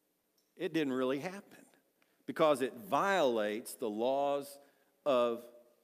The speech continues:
nature. Well, scientific measurement is based upon experimentation and observation. In other words, the way scientists come to conclude that this must be a law is by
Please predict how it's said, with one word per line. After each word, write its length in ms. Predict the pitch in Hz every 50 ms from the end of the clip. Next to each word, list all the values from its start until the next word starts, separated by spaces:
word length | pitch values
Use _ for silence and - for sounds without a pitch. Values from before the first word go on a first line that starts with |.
| _ -
nature. 540 | 123 107 110 117 120 123 117 - - - - - - _ _ _ _ _ _ _ _ _ _ _ _ _ _ _ _
Well, 120 | - 143 127
scientific 840 | - - 196 214 226 233 226 208 - - 175 143 - 123 120 131 135
measurement 600 | 139 131 151 156 147 131 131 107 104 104 113 117
is 140 | 110 - 107
based 400 | 98 139 156 185 196 185 - -
upon 360 | 117 - 117 101 101 104 101
experimentation 1200 | 101 95 - - - - 160 170 185 180 175 175 165 - 143 120 104 95 - - 101 95 98 104 98 - - - _ _ _ _ -
and 380 | 123 120 123 120 120 120 120 - - - -
observation. 1040 | 123 123 123 123 117 - - - 120 107 101 90 101 101 104 101 95 - - - - - - _ _ _ _ _ _ _ _ _ _ _ _ _ _ _ _ _ _ _ _ _ _ _ _ -
In 100 | 101 104
other 180 | 131 160 165 160
words, 320 | 156 160 165 170 156 -
the 80 | - 127
way 160 | 135 160 156
scientists 680 | 151 - - 170 165 175 180 180 175 165 - 139 -
come 280 | - - 175 165 165 165
to 100 | 135 127
conclude 680 | 110 - 127 107 - - - 160 170 170 170 170 170 165 170 - - - _ _
that 180 | - 120 113 -
this 220 | 170 165 - -
must 320 | 151 156 165 160 160 -
be 140 | 143 151 147
a 80 | 117 104
law 560 | 101 107 117 127 139 143 147 151 160 151 - - - - - _ _ _ _ _ -
is 140 | - 127 113
by 340 | 107 127 117 113 110 107